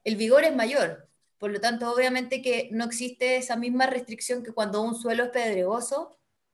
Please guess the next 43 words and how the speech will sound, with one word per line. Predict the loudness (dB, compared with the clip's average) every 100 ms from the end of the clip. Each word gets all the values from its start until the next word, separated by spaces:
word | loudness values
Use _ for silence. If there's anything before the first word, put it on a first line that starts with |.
| _
Obviamente | -4 -2 0 -2 -2
que | 0
hay | 0
mayor | 0 0 0
restricción, | 0 -6 -10 -6 -4 -4 -6 -6
por | -6
lo | -4
tanto | -4 -2 0
la | 0
parra | 0 2 2 0 -8 _ _ _
desarrolla | -2 0 2 8 8 8
de | 4
diferente | 0 -2 -2 -2 -6
forma | -6 -4 0 2
los | 2 2 0 -2 -4
taninos, | -2 0 0 0
antocianas, | -2 -4 -8 -6 -4 -4 -4
que | -2 -2 -4
un | -8
poco, | -8 -4 -2 -4 -8 _ _
si | -8
uno | -2 2
ve, | 4 4
para | 4 4 4 4 2
desarrollar | -2 -2 -2 -2 2 2 4
buenos | 0 0 0
vinos | -2 -2 -2
blancos | 0 0 0 -6 -4
necesita | -4 -6 -6 -4 0 0 0 -8 _
la | -4 0
menor | 0 0 0
cantidad | -2 0 2 2
de | 2
restricción, | -2 -8 -10 -4 -4
por | -4
ejemplo, | -8 -8 -10 -6 -8 -8
pero | -4 -2
para | 0 0
el | 0
caso | -4
de | -2
los | -4 -6
tintos, | -6 -4 -4 -6